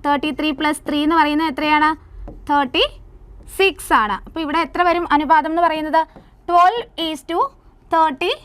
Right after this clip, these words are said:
six. അപ്പോൾ നമുക്കതിനെ ചെറുതാക്കി വരുമ്പോൾ one is to three എന്ന ഒരു അനുപാതത്തിലേക്കായിരിക്കും വരിക. അപ്പോൾ എത്ര വരും? ആൻസർ ഏത് വരും? ഓപ്ഷൻ D, one is to three എന്നതാണ്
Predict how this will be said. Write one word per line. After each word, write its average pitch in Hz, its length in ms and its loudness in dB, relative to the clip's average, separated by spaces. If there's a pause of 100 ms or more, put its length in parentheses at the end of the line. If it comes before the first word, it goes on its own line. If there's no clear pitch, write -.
(260)
six. 320 180 -6 (200)
അപ്പോൾ 240 220 -2
നമുക്കതിനെ 302 420 -4
ചെറുതാക്കി 330 420 0
വരുമ്പോൾ 311 300 0 (580)
one 330 160 0 (200)
is 285 100 -6 (100)
to 339 100 0 (500)
three 339 200 0 (120)
എന്ന 302 220 2
ഒരു 294 160 -4
അനുപാതത്തിലേക്കായിരിക്കും 262 1080 0
വരിക. 339 200 2 (200)
അപ്പോൾ 285 180 -8
എത്ര 302 220 -4
വരും? 311 220 0
ആൻസർ 294 280 -2
ഏത് 330 180 -6
വരും? 311 160 -6 (400)
ഓപ്ഷൻ 302 380 -2
D, - 20 -6 (540)
one 311 140 0 (140)
is 403 160 -6
to 403 60 -2 (120)
three 277 220 -8
എന്നതാണ് 254 380 -2